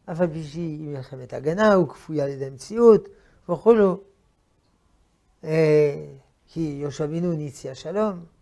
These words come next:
ועמלק לא דיברנו איתו בכלל. היא מקדמת את הניצחון של הטוב על הרע בעולם. של החומריות הגסה,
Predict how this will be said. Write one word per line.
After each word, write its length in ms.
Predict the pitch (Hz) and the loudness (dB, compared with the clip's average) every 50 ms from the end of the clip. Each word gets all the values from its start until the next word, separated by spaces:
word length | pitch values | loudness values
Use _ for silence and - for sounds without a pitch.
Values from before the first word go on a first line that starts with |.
| _ _ _ _ _ _ _ _ _ _ _ _ _ - | _ _ _ _ _ _ _ _ _ _ _ _ _ -2
ועמלק 460 | 156 156 151 156 165 170 175 165 131 139 | 0 0 2 2 4 6 6 4 4 2
לא 180 | 160 160 160 | 2 2 2
דיברנו 380 | 147 151 151 143 147 147 147 147 | 2 0 -2 0 -2 -2 -2 -4
איתו 260 | 147 143 135 151 139 | -8 -12 -10 -10 -10
בכלל. 440 | 135 135 131 - 165 - - 170 160 165 _ _ _ - _ _ _ _ _ _ _ _ _ _ _ _ _ _ _ _ _ _ _ _ _ _ _ _ - - | -10 -12 -14 -14 -14 -14 -14 -14 -16 -18 _ _ _ -20 _ _ _ _ _ _ _ _ _ _ _ _ _ _ _ _ _ _ _ _ _ _ _ _ -8 -2
היא 180 | 220 240 226 | 0 0 0
מקדמת 760 | 202 175 165 147 - 165 156 160 202 202 185 160 156 156 160 _ _ _ _ _ _ _ _ _ _ - - - - - _ _ _ _ _ _ _ _ _ _ _ _ _ - 165 | 0 -2 -6 -2 2 2 2 2 2 0 0 0 -4 -4 -6 _ _ _ _ _ _ _ _ _ _ -20 -20 -20 -20 -20 _ _ _ _ _ _ _ _ _ _ _ _ _ -8 -2
את 100 | 156 180 | 4 4
הניצחון 880 | 165 165 165 160 151 - - 175 156 - - 190 190 196 180 180 175 | 6 6 6 2 0 0 2 2 2 2 0 -4 -4 -4 -4 -6 -10
של 260 | 160 - - 160 147 | -12 -6 -4 -2 -2
הטוב 420 | 147 139 139 - 170 170 160 147 147 - _ _ _ _ _ _ _ _ - _ _ _ | -2 -2 2 4 4 4 4 2 -2 -12 _ _ _ _ _ _ _ _ -20 _ _ _
על 120 | - 156 156 | -10 -6 -6
הרע 220 | 139 127 131 135 - _ _ _ _ _ _ _ _ _ _ _ _ _ _ _ _ _ _ _ _ - 147 | -6 -6 -8 -12 -14 _ _ _ _ _ _ _ _ _ _ _ _ _ _ _ _ _ _ _ _ -20 -16
בעולם. 360 | 139 139 139 139 135 131 135 127 _ _ _ _ _ _ _ _ _ _ _ _ _ _ _ _ _ _ _ _ _ _ _ _ _ _ _ _ _ _ _ _ _ - | -14 -14 -14 -16 -20 -20 -20 -20 _ _ _ _ _ _ _ _ _ _ _ _ _ _ _ _ _ _ _ _ _ _ _ _ _ _ _ _ _ _ _ _ _ -10
של 200 | - - 208 196 | 0 4 6 6
החומריות 580 | 185 - 196 196 180 170 180 202 190 160 - | 6 6 6 6 6 6 6 6 6 4 6
הגסה, 540 | 175 165 156 170 170 - - 190 175 151 131 | 4 4 4 4 2 4 4 4 4 4 2